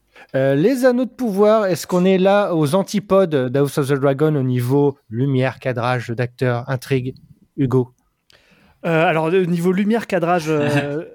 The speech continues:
Speaker 1: <laughs>
Speaker 2: euh, en fait, euh, <laughs>
Speaker 1: Non,
Speaker 2: tu
Speaker 1: je
Speaker 2: me
Speaker 1: sais.
Speaker 2: lances. Non, mais,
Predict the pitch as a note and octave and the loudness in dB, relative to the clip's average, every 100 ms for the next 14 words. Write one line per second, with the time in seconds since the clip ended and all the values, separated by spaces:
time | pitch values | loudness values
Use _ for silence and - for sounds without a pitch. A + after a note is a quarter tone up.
0 | _ _ _ - C#3+ C#3+ D#3+ F3+ G#3 - | _ _ _ -4 0 2 2 0 -2 -4
1 | F3 D#3+ D#3+ E3 - A#3+ B3 - F#4 - | -6 -6 -8 -10 -6 -4 -2 -2 -2 -2
2 | - C#3+ F3 F3 D#3 G3 G3 A3 A#3+ - | -2 0 0 0 0 0 0 -2 -6 -10
3 | - - - C#4+ C4 G3+ G#3 E3 D3+ | -14 -14 -14 -14 -12 -4 -2 0 -4